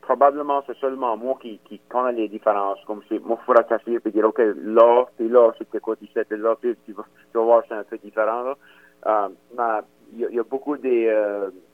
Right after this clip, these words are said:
euh, de ces différences-là, c'était pas nécessairement par exprès.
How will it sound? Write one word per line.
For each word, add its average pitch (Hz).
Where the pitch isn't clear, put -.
euh, 78
de 113
ces 110
différences-là, 127
c'était 110
pas 131
nécessairement 120
par 117
exprès. 110